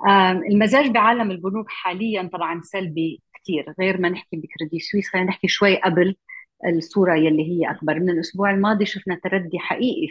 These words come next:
فعليًا بمستوى الثقة، بدرجة استقرار البنوك. ما بقى في عنا، آه، هالثقة عم تتزعزع فعليًا وعم بت-، <laughs> من ز-، بزعزعتها وزلزلتها عم بتهز مع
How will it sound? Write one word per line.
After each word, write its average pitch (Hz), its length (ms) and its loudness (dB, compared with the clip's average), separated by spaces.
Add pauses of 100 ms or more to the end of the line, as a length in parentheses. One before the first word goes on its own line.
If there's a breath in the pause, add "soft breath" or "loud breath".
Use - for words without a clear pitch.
فعليًا 156 500 -4
بمستوى 160 400 -8
الثقة، - 400 -6 (400 loud breath)
بدرجة 170 920 4
استقرار 190 760 -2
البنوك. 175 640 2
ما 165 120 -2
بقى 156 220 0
في - 140 -8
عنا، 151 240 0
آه، 156 420 -8
هالثقة 160 240 -2
عم 156 300 0
تتزعزع 180 580 0 (120)
فعليًا 180 420 -4 (300 loud breath)
وعم 180 200 2
بت-، 185 160 -4 (180)
<laughs> 180 400 -6
من 226 120 6
ز-، 240 100 0
بزعزعتها 196 960 0 (160)
وزلزلتها 202 580 -2
عم 180 160 -2
بتهز 196 400 -6
مع 165 280 -4